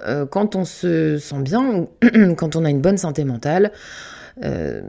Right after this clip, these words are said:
bah, ça comprend, euh, le fait d'être bien, donc le bien-être, le bien-être, pardon, l'épanouissement personnel, la capacité à avoir des ressources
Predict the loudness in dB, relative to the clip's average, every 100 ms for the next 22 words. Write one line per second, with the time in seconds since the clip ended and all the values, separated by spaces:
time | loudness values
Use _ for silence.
0 | -10 -4 -2 -2 -4 -4 -6 -4 -2 0
1 | -2 -2 -4 -2 -2 4 4 4 -4 -6
2 | -4 -4 -6 -4 -4 -2 -4 -4 -4 -4
3 | -4 0 0 -2 -8 -6 -4 -4 -2 -2
4 | -4 -6 -4 -2 0 0 0 -2 -4 -6
5 | -6 -10 -6 -4 0 4 4 2 -6 -16
6 | -18 -20 -20 _ 0 2 2 2 0 0
7 | -2 2 4 4 2 0 -2 2 2 2
8 | 0 -4 -4 -2